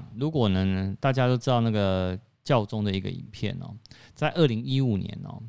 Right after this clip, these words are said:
曾经呢，他访美期间呢，有一个抽桌布的一个戏法影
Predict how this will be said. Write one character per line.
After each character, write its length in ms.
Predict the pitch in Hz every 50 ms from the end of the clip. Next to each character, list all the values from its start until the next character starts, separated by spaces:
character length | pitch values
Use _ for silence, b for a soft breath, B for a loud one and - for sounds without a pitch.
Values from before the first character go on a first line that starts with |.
| 110 -
曾 200 | - - 110 110
经 180 | - 135 135
呢， 120 | 131 110 98
他 120 | 107 117
访 220 | 113 - 104 98 104
美 140 | 104 92
期 200 | 87 - - -
间 240 | 87 - - 95 92
呢， 160 | 92 90 87 -
有 200 | - 98 92 90
一 80 | 98 117
个 260 | - - 101 90 85 -
抽 360 | - - - - 139 143 143
桌 280 | 143 - - 143 127 123
布 260 | 123 - - 120 98
的 140 | - 95 - 80
一 80 | -
个 120 | 101 - 101
戏 300 | - - - - 131 104
法 220 | - - 87 85
影 80 | 87